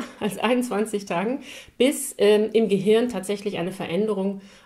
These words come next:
eintritt, im Sinne von ein neuer Glaubenssatz etabliert wird, eine neue Gewohnheit installiert wird und sowas, ja. Deswegen sind Affirmationen eine wunderbare Sache.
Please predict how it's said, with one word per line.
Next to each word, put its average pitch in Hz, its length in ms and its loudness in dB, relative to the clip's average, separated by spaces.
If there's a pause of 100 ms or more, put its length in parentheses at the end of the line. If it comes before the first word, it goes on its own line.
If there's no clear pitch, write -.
eintritt, 254 440 2
im 202 120 2
Sinne 214 240 2
von 196 480 0
ein 170 140 -6
neuer 165 180 -4
Glaubenssatz 208 540 -2
etabliert 196 540 -2
wird, 190 120 -6
eine 170 160 -6
neue 160 240 -4
Gewohnheit 220 760 2
installiert 185 680 -4
wird 151 160 -6
und 160 160 -10
sowas, - 380 -20
ja. 165 100 -10 (680)
Deswegen 302 460 2
sind 247 300 0
Affirmationen 190 760 -2
eine 185 220 0
wunderbare 190 600 -4
Sache. - 400 -12